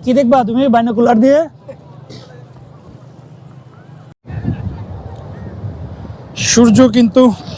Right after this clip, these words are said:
almost একদম সাগরের পানি সুই সুই, আর কিছুক্ষণের মধ্যে অস্ত যাবে। দিনের যে একদম বেস্ট যে একটা সিনারি, একদম বেস্ট মোমেন্ট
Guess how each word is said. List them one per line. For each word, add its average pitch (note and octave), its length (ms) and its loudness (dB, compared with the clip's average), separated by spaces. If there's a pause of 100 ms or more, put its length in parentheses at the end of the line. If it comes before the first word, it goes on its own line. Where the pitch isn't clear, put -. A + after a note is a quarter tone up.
(420)
almost G3+ 520 -2
একদম F#3 340 0
সাগরের F3 460 0
পানি F3 380 0 (560)
সুই A3 160 4
সুই, F#3 240 0 (1000)
আর D#3+ 160 0
কিছুক্ষণের G3 480 -2
মধ্যে F#3+ 300 2
অস্ত F#3 300 0
যাবে। F3 320 2 (1000)
দিনের F3 400 0
যে F3 360 0 (1120)
একদম D#3+ 560 -2
বেস্ট A3 520 -2 (180)
যে G3+ 100 2
একটা G3 240 0
সিনারি, G#3 480 2 (680)
একদম E3+ 300 -4
বেস্ট G#3 340 0
মোমেন্ট E3+ 360 -2